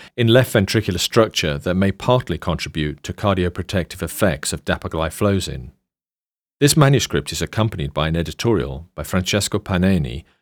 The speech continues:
from the University of Zurich in Switzerland and colleagues. They note that the above-mentioned effects of S G L T two I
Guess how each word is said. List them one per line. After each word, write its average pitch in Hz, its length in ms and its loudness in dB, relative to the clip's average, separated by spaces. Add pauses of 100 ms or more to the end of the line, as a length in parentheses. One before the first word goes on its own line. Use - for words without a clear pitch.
(140)
from 120 140 0
the 120 80 4
University 123 460 6
of 104 100 2
Zurich 107 480 2
in 73 100 -2
Switzerland 69 800 -2 (160)
and 90 180 -4
colleagues. 76 640 -4 (1300)
They 156 100 8
note 160 360 8
that 95 160 -2
the 110 80 2
above-mentioned 113 640 2
effects - 720 -2 (100)
of 87 140 -2
S 110 240 2
G 107 260 0
L 82 240 -2
T 95 240 -2
two 87 300 -2
I 87 400 -2